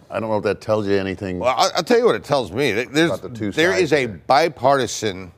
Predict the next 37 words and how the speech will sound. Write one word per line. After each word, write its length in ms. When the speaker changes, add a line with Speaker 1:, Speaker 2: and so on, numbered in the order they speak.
Speaker 2:
support 680
for 240
Israel 600
and 320
Ukraine 720
in 100
this 160
country 360
right 240
now. 280
And 80
we 100
don't 160
talk 240
a 60
lot 180
about 260
bipartisanship, 920
but, 340
uh, 200
my, 400
my 180
team's 320
a 60
little 240
off 220
base 320
on 420
Ukraine. 600
His 220
team's 280
a 60
little 280
off 220
base 280
on 120
Israel. 500